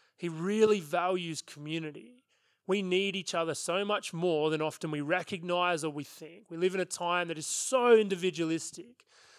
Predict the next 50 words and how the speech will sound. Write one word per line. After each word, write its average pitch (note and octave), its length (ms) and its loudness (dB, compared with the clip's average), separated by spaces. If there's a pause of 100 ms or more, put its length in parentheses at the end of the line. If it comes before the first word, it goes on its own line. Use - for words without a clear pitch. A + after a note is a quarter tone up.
(800)
And D#3 80 -2
so F#3+ 200 10
often A3+ 200 4
we G#3 100 6
treat G#3 240 0
faith - 480 -2
like D#3 160 -12
that. F#3 240 -16 (420)
But F3+ 80 0
the E3+ 60 2
truth A#3+ 320 2
is G3 140 0
we G3 180 4
need G3 400 0
each - 260 -4
other. D#3+ 240 0
We D#3+ 160 -2
need F#3+ 200 -2
to E3 100 -8
spur F#3 460 4
each G3 200 -4
other D#3 240 0
on, D#3 160 2
as C#3 120 -4
the D3+ 80 0
writer D3+ 320 4
in C#3 60 -4
Hebrews D#3+ 420 0
says. D#3 340 -8
We F3 100 -2
need G3 220 4
to G3 140 0
encourage E3+ 560 4
each - 160 -8
other. C3+ 160 0
We F3 160 2
need G3 320 0
to G3 100 0
inspire F#3 560 2
each D#3+ 160 -2
other. D3+ 240 0
And D#3+ 80 0
the E3 80 2
way F#3+ 300 4
in G#3+ 80 0
which G#3 200 -4
we F#3 80 -2
will D#3 200 -4
do G3+ 240 -4
that C3+ 280 -6